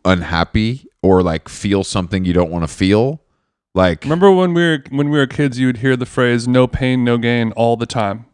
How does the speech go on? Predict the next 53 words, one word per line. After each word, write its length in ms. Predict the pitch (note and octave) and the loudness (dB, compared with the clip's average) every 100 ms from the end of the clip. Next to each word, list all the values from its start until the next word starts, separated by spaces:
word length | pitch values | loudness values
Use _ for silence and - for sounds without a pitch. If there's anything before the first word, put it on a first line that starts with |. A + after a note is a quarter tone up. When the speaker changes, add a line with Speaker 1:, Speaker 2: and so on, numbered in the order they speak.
| _ | _
Speaker 1:
Yeah. 200 | G2 A#2 D3 | 0 2 2
Speaker 2:
When's 120 | E3 | 0
the 60 | |
last 240 | D#3 C#3+ - | 0 0 -2
time 160 | C3 B2 | -2 -2
you 80 | |
heard 160 | A#2+ A#2 | -2 0
that? 240 | A2+ A2+ G2+ | 0 -2 -2
Speaker 1:
No, 140 | G2 | -2
that, 260 | G2 - G2 | -2 -4 -12
th-, 140 | G2+ | -6
you 80 | A#2+ | -2
know, 100 | A#2+ | 0
we 80 | D3+ | 0
need 80 | D#3+ | 0
to 40 | |
bring 220 | A2 G#2 | 0 0
that 120 | G2+ | 0
Speaker 2:
In 40 | C#3+ | 2
the 80 | C3+ | 2
Speaker 1:
back. 80 | F3 | 4
Speaker 2:
conversation. 960 | E3 D3+ - F3+ D3 C3 C#3+ A#2 A2 - | 2 -2 0 2 2 0 -2 -4 -6 -10
Speaker 1:
Eh, 100 | A2 - | -12 -8
"No 280 | A2+ C3+ D#3+ | 0 2 2
pain, 340 | D#3+ D3 C#3+ | 0 -2 -4
no 160 | C3 A2 | -2 0
gain" 320 | G#2 A2 G2+ | 0 -2 -2
is 100 | F#2 | -4
something 300 | G#2 F#2+ F#2 | -6 -4 -4
that 140 | D#2+ | -4
I, 400 | E2+ F#2+ F#2 E2+ - | 0 2 2 0 -2
that's 180 | G#2+ - | -4 0
a 80 | G2+ | -2
mantra 420 | F#2 F#2 - E2+ B1+ | 0 -2 -2 -4 -2
I 180 | F2 | -4
subscribe 500 | F#2 - - G#2+ G#2 | -4 -8 -2 0 0
to, 180 | - A#2+ | 0 0
as 200 | F2 D#2 | 0 -2
you 80 | E2+ | -6
can 160 | - C#2+ | -6 -10
imagine. 460 | C#2 E2 D2+ C#2 D#2+ | -6 -4 -4 -8 -4
Speaker 2:
When 160 | C#3+ | 0
I 100 | C#3+ F3 | 2 2
was 120 | D#3 | 0
a 60 | |
kid, 380 | C#3+ D#3+ C#3+ - - | -2 0 0 -4 -8
that, 200 | C#3+ C3+ C3+ C#3 | -2 -2 -4 -4
it 100 | C#3 | -2
never 300 | C3+ C#3 C#3 | 0 0 0
made 200 | C3 B2 | 0 -2
sense 280 | - B2 - | -4 -8 -8
to 80 | B2 | -10
me. 260 | G#2 G#2 | -8 -10